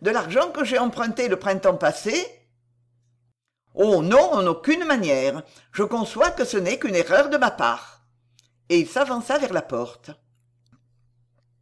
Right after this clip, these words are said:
Écoutez-moi seulement un instant, monsieur », s'écria-t-elle vivement en le suivant. « Puisque cette affaire vous est connue,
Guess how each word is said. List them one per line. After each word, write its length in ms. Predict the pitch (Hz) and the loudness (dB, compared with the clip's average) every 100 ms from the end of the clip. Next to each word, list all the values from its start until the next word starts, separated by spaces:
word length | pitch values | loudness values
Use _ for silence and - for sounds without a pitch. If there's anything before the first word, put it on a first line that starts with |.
| _ _ _ _ _ 302 | _ _ _ _ _ -4
Écoutez-moi 520 | 339 339 330 302 285 | -2 -2 0 2 2
seulement 480 | - 359 370 330 311 | 2 -2 0 0 0
un 120 | 240 | 0
instant, 440 | 233 226 190 151 | -4 0 2 2
monsieur », 500 | 156 165 - 185 185 - _ | 0 -4 0 0 0 -8 _
s'écria-t-elle 720 | - 175 165 175 175 175 135 | -8 -6 0 0 2 -2 -2
vivement 500 | 135 233 202 190 220 | -6 -6 -2 -2 -2
en 80 | 185 | -4
le 100 | 151 | -4
suivant. « 580 | 143 156 131 127 120 - _ _ _ _ | -6 -4 -4 -4 -6 -12 _ _ _ _
Puisque 280 | - 254 240 | -6 -4 -4
cette 240 | 220 - 381 | -2 0 0
affaire 360 | 370 370 262 | 0 0 0
vous 160 | 208 202 | -2 -2
est 100 | 190 | -2
connue, 400 | 170 151 190 | -2 -2 -4